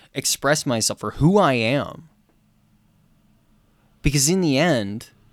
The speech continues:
all the other bullshit that I was afraid of, you know, didn't, didn't even matter. 'Cause in the end, we, we all go to the same place anyway, you know? I can't take, I, I, I can't take, you know, my belongings with me. I can't take my security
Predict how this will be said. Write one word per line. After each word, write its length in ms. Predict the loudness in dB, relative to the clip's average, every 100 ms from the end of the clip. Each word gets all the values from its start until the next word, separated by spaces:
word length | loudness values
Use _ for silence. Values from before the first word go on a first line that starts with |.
| _ _ _
all 300 | 0 2 2
the 160 | 0 0
other 160 | 0 0
bullshit 600 | -2 -4 -4 -6 -10 -16 _ _ _ _ _ _
that 140 | -2
I 80 | -2
was 140 | -2 -6
afraid 380 | -6 -4 -2
of, 300 | -4 -8 -16 -20 _ _ _ _ _ _ _ _ -8
you 100 | -6
know, 100 | -4
didn't, 360 | -4 -4 -4
didn't 180 | -4 -4
even 200 | -6 -6
matter. 400 | -4 -4 -6 -14 _ _ _ _
'Cause 160 | -4
in 60 | 0
the 140 | 0
end, 180 | 0 -2
we, 140 | -4 -4
we 160 | -4
all 160 | -2 -2
go 60 |
to 80 | -4
the 60 | -4
same 200 | -6 -6
place 260 | -6 -4
anyway, 400 | -6 -8 -10 -12 -18 _ _ _
you 100 | -4
know? 180 | -4 -6 _ _
I 100 | -6 -4
can't 240 | -4 -6
take, 360 | -4 -6 -6 -18 _ -20 -20 _ _
I, 120 | -14 -10 -8
I, 120 | -8 -8
I 60 |
can't 340 | -8 -6 -6 -8
take, 520 | -4 -2 -2 -8 -20 -8
you 120 | -4
know, 80 | -2
my 160 | -2
belongings 520 | -2 -2 -2 -4 -4
with 120 | -4 -4
me. 120 | -6
I 60 |
can't 380 | -6 -8 -8 _
take 300 | -6 -4 -2
my 140 | -4 0
security 960 | 0 -2 -6 -4 -2 -2 -4 -10 -16